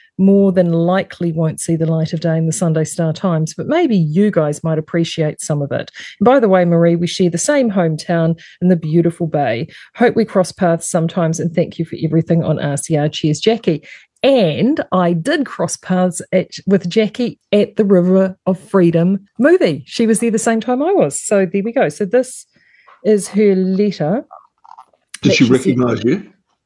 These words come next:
Speaker 1: Yeah, yeah. And she came over and introduced herself. It was really cool. She said, "Oh, I've sent you so, I've sent you a letter." And I said, "I got it." So, so neat to meet you, Jackie.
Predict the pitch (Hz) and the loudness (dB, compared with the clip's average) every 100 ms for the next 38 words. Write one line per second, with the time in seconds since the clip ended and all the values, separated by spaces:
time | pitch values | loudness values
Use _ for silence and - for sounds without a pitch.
0 | _ 202 247 294 302 190 160 240 311 240 | _ 4 4 4 2 0 0 2 4 4
1 | 233 196 233 233 208 220 214 - 208 247 | 0 -2 0 0 0 0 0 -2 -2 -2
2 | - 269 - 202 156 151 202 240 214 294 | -2 -4 0 0 0 -4 -6 -4 0 2
3 | 269 233 202 277 294 - 196 208 220 - | 2 0 2 2 0 -6 -8 -8 -8 -10
4 | - - 269 269 - 277 339 285 277 - | -16 -6 -4 -4 -4 -6 -6 -6 -4 -4
5 | - 202 - 277 269 254 208 208 214 196 | -2 -6 -6 -8 -4 -2 -2 0 0 0
6 | 196 226 311 - _ _ _ _ 226 320 | 0 -4 -8 -10 _ _ _ _ -4 -2
7 | 403 427 427 - - - 233 220 220 _ | -2 -2 -4 -4 -4 0 2 2 0 _
8 | - - 214 - 294 285 220 240 247 202 | -14 -8 -4 0 4 4 4 2 2 0
9 | - 220 - 202 202 165 160 | -2 0 0 0 0 0 -2